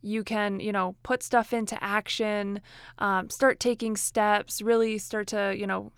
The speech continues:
physicalize those ideas, take it from the brain and put it into reality. Um, 'cause of course, you know, you have to have that action piece. And then the full moon is really where things are maybe,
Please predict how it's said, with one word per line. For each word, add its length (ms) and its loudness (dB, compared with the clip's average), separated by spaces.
physicalize 680 4
those 200 0
ideas, 500 0
take 220 -4
it 80 -6
from 180 -2
the 60 -2
brain 400 4
and 100 -8
put 140 -6
it 60 -6
into 220 -6
reality. 720 0
Um, 360 4
'cause 160 -10
of 100 -8
course, 480 -2
you 120 -4
know, 240 -4
you 100 -8
have 220 -6
to 60 -8
have 200 -8
that 140 -6
action 460 -6
piece. 340 -6
And 180 2
then 120 4
the 80 0
full 300 6
moon 380 2
is 180 0
really 380 8
where 400 2
things 520 -2
are 240 0
maybe, 380 -2